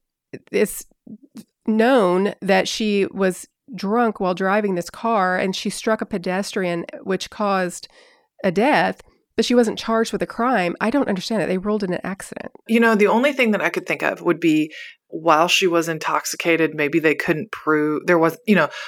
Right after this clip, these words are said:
Speaker 2: wasn't enough evidence or something to, like, conclusively say, so they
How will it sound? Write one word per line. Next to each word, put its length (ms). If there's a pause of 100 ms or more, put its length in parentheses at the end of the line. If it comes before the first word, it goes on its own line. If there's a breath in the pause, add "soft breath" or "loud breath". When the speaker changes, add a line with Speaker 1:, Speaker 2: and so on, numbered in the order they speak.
(220 loud breath)
Speaker 2:
wasn't 300
enough 200 (100)
evidence 440
or 80
something 460
to, 140
like, 240
conclusively 880
say, 640
so 220
they 520